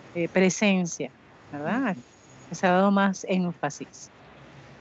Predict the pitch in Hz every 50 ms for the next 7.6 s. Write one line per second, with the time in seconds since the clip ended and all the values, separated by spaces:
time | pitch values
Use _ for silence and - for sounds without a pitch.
0 | 226 208 202 240 240 247 269 294 311 311 302 202 208 214 214 208 208 202 180 160
1 | 151 143 - _ - - - - 214 208 214 262 - - - - 226 233 233 226
2 | 233 247 262 277 277 277 277 277 277 277 277 277 269 269 262 262 262 262 254 -
3 | - 254 247 247 269 262 - - 262 247 247 262 262 254 - 247 233 226 226 -
4 | 233 233 - 254 254 247 - 269 254 262 269 262 262 262 262 254 - 269 262 262
5 | 262 269 247 - 214 202 202 202 - - 214 208 202 202 - - 202 196 180 -
6 | 220 208 226 277 247 214 - - - 226 220 214 220 220 165 - - - - -
7 | - - 196 196 185 143 147 165 - 160 -